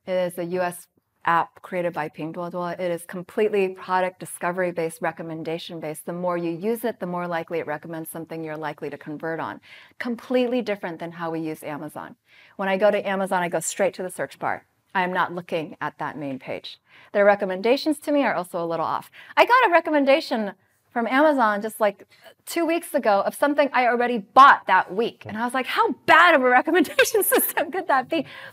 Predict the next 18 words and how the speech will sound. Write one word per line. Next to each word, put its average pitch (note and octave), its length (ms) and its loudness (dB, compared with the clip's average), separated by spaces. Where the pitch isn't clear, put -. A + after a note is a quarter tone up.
Now, D#4 100 10
granted, F4 320 6
sometimes C#4+ 320 2
they're A#3 140 0
good, A3+ 240 6
but - 260 2
th-, G3 200 -16
th-, G#3+ 140 -4
lots, B3+ 380 6
lots B3 240 4
of B3 80 -2
room A#3 120 0
for A3 140 -8
improvement. G3 440 -6
Um, F#3 400 -4
and B3 140 6
this A#3 140 0
idea B3 600 4